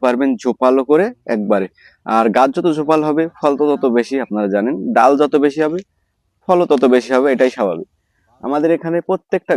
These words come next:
গাছ আমি যদি দেখাই, প্রত্যেকটা গাছে কিন্তু আল্লাহর রহমতে প্রচুর পরিমাণের পেয়ারা। একদিকে পেয়ারা, আবার এই যে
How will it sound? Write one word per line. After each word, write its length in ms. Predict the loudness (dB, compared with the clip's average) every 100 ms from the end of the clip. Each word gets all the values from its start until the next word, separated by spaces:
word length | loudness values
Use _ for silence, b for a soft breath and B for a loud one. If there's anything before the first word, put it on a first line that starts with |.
| 0
গাছ 160 | -2 -2 -4
আমি 100 | -2
যদি 180 | -2 0
দেখাই, 380 | -2 -2 -6 -8 -10 _ _ _ _ -4
প্রত্যেকটা 520 | -4 _ -2 0 0
গাছে 320 | 2 2 0 -2
কিন্তু 320 | -2 -2 -4 -6 -12 _ _ -4
আল্লাহর 280 | 2 2 0
রহমতে 280 | -6 -6 -4
প্রচুর 320 | -2 0 0 2
পরিমাণের 380 | 2 2 0 2
পেয়ারা। 300 | 4 4 0 -8 _ _ _ _ _ _ _
একদিকে 440 | -2 0 2 2 2 4
পেয়ারা, 420 | 6 6 6 4 2 -2
আবার 160 | 2 4
এই 100 | 4
যে 60 | 4